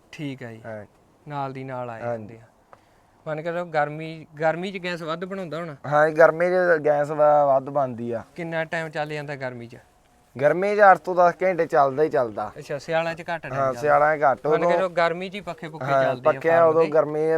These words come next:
Speaker 2: ਪੱਖੇ ਚੱਲਦੇ ਰਹਿੰਦੇ ਉੱਥੇ ਫਾਰਮ 'ਚ।
Speaker 1: ਠੀਕ ਹੈ ਜੀ।
Speaker 2: ਹਾਂ।
Speaker 1: ਤੇ ਕਿੰਨੇ ਵੋਲਟ ਦਾ ਵਾ ਇਹ ਜਿਹੜਾ ਜਨਰੇਟਰ ਆ
Speaker 2: ਇਹ
Speaker 1: ਇਹ?
Speaker 2: ਪੰਦਰਾਂ ਵੋਲਟ ਦੀ ਬਤਲ-, ਬੱਤੀ ਦਿੰਦਾ ਇਹ।
Speaker 1: ਪੰਦਰਾਂ ਵੋਲਟ ਦੀ।
Speaker 2: ਹਾਂ।
Speaker 1: ਤੇ ਲਾਗਤ ਕਿੰਨੇ ਵੋਲਟ ਦੀ ਆ ਘਰੇ?
Speaker 2: ਲਾਗਤ ਇੰਨੀ ਆ, ਇੰਨਾ ਹੀ ਚੱਲ ਜਾਂਦਾ ਵਾ।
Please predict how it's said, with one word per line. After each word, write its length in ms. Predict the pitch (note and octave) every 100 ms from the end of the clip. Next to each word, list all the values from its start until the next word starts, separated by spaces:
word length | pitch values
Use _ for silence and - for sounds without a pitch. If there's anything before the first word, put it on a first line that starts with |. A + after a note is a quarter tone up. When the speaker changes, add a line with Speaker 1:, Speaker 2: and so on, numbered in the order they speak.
| C#3+
Speaker 2:
ਪੱਖੇ 300 | D3 - C#3+
ਚੱਲਦੇ 380 | C#3+ C3+ A#2+ A#2+
ਰਹਿੰਦੇ 240 | B2 B2
ਉੱਥੇ 200 | B2 B2+
ਫਾਰਮ 320 | A#2 B2 A#2
'ਚ। 160 | A2+ A#2 - -
Speaker 1:
ਠੀਕ 300 | - D#3 C3
ਹੈ 80 | B2
ਜੀ। 120 | A#2 A2 A2+
Speaker 2:
ਹਾਂ। 120 | G#2 -
Speaker 1:
ਤੇ 100 | D#3+
ਕਿੰਨੇ 380 | - E3+ E3+ E3+
ਵੋਲਟ 560 | D#3 - E3+ F3+ F3+
ਦਾ 180 | G3 F3+
ਵਾ 180 | D#3+ C#3
ਇਹ 320 | A#2+ D#3 C#3+
ਜਿਹੜਾ 220 | D3 D#3 D#3+
ਜਨਰੇਟਰ 420 | C#3+ C3 B2+ C#3+
ਆ 40 |
Speaker 2:
ਇਹ 60 | E3+
Speaker 1:
ਇਹ? 60 |
Speaker 2:
ਪੰਦਰਾਂ 380 | D#3+ E3+ E3+ F3
ਵੋਲਟ 260 | F3 F3+ E3+
ਦੀ 120 | F3
ਬਤਲ-, 340 | D#3+ C#3+ C#3
ਬੱਤੀ 440 | B2+ C#3+ C#3 - C#3+
ਦਿੰਦਾ 320 | C3+ A2+ A#2
ਇਹ। 80 | A2+ A#2+ _
Speaker 1:
ਪੰਦਰਾਂ 340 | C3+ B2+ B2+ A#2+
ਵੋਲਟ 320 | A#2 B2 C3
ਦੀ। 140 | A#2+
Speaker 2:
ਹਾਂ। 180 | A#2 G#2+ G#2 -
Speaker 1:
ਤੇ 200 | D3 D3 -
ਲਾਗਤ 420 | D3 D3 D#3 D#3+
ਕਿੰਨੇ 260 | D#3+ D#3 D#3
ਵੋਲਟ 320 | D#3 E3+ F3+
ਦੀ 200 | E3+ D#3+
ਆ 100 | C3+
ਘਰੇ? 320 | - D#3+ C#3+ - _ _ _ _ _ _ _ - _ -
Speaker 2:
ਲਾਗਤ 420 | B2+ C#3+ D#3 D#3+
ਇੰਨੀ 380 | F3+ F3 F#3+ G3
ਆ, 220 | D#3+ E3+
ਇੰਨਾ 220 | E3 D#3+
ਹੀ 60 | E3+
ਚੱਲ 320 | E3+ C#3+ D3+
ਜਾਂਦਾ 300 | D3+ A#2+ A#2
ਵਾ। 160 | A#2